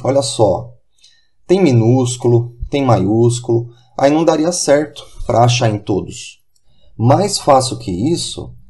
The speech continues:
eu teria que recorrer pra expressão regular. Lembrando, não é aula de expressão regular, mas,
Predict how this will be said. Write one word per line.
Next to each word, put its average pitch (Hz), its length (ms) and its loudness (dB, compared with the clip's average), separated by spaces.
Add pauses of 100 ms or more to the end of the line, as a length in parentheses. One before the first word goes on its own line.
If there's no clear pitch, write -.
(320)
eu - 120 2
teria 120 240 2
que 127 120 -2
recorrer 123 760 0 (140)
pra 92 120 -8
expressão 98 420 -6
regular. 120 560 0 (680)
Lembrando, 165 640 2 (280)
não 98 340 -2
é 156 80 2
aula 113 500 2
de - 60 -18
expressão 101 380 -4
regular, 123 520 -2 (360)
mas, - 560 -2